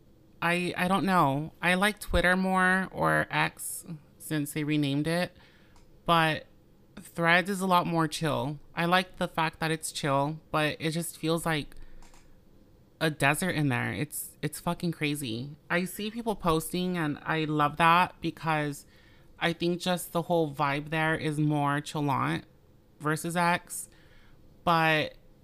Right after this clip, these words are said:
I don't know. I always just fuck with Snapchat. It's just easier. I don't have to post or, you know, write something. Normally, I just post as I go throughout the day. So I totally would recommend, if you are interested,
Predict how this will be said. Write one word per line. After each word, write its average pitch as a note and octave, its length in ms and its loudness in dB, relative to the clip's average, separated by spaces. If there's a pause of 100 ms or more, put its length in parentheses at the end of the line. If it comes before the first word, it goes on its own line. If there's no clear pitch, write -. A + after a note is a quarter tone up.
(140)
I E3+ 60 -2
don't F3+ 100 0
know. D3 360 2
I E3+ 160 2
always G#3 260 2
just F#3 180 -6
fuck D#3 220 2
with C#3+ 100 -4
Snapchat. C3 600 -2 (160)
It's E3+ 180 -4
just F#3 240 -6
easier. D3+ 680 2 (120)
I D#3+ 140 2
don't D#3+ 200 2
have D#3 180 -2
to D3+ 220 -4
post D#3 640 -4
or, C#3+ 360 2 (640)
you D#3+ 80 0
know, D3 220 0
write D#3 300 2
something. D3+ 680 0 (240)
Normally, D#3 440 2
I D3+ 80 2
just D3+ 300 -6
post D#3 480 -4
as C#3+ 180 -2
I D3 120 -2
go C#3 180 -2
throughout C#3 260 -4
the D3 60 -8
day. C#3+ 400 -2 (560)
So D3+ 800 2
I F3 160 2
totally F3+ 600 -2
would E3 140 -2
recommend, D3+ 580 0
if D3 160 -6
you D3 140 -4
are D3+ 180 2
interested, D#3+ 680 -2